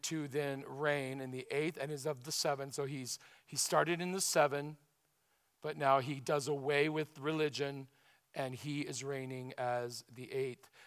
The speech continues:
And it says, "And is going to perdition." So he's going to be eternally judged forever. Verse twelve, The ten horns which you saw are ten kings who have received no kingdom as yet,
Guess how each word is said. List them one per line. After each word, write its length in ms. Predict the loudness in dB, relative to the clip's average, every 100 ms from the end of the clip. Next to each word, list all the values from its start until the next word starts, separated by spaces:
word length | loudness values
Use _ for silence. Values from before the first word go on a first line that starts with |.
| -12
And 80 | -8
it 60 |
says, 160 | -6 -4
"And 140 | -4
is 140 | -4 -4
going 320 | 0 0 0
to 100 | -4
perdition." 540 | -6 -6 -4 -4 -6
So 100 | -6
he's 100 | -8
going 280 | -4 -4 -4
to 100 | -6
be 300 | -8 -10 -10
eternally 680 | -10 -6 -4 -2 -2 -2 -6 -10 _ _ _ -8
judged 680 | 2 4 4 2 -6 -6 -12 _ _ _ -8
forever. 560 | -2 0 0 -2 -8 -12 _ _ _ _ _ _ _ _ _ _ _ _ _ _ _ _ _ -4
Verse 200 | 0 0
twelve, 460 | 6 8 8 4 -6 _ _ _ _ _ -8
The 80 | -4
ten 300 | 4 6 6
horns 760 | 6 10 10 10 4 -4 -4 -4
which 240 | -2 -2
you 100 | 4
saw 640 | 6 10 12 12 10 6 4
are 120 | -2
ten 360 | -2 -2 -2 -4
kings 720 | -4 -4 -4 -8 -10 -10 -12 _ _ _ -20
who 220 | -4 0 6
have 260 | 8 6
received 640 | 4 4 4 4 -2 -4 -10
no 220 | -2 0
kingdom 500 | 0 -4 -4 -2 -2 0
as 300 | 0 0 0
yet, 420 | 4 6 4 -6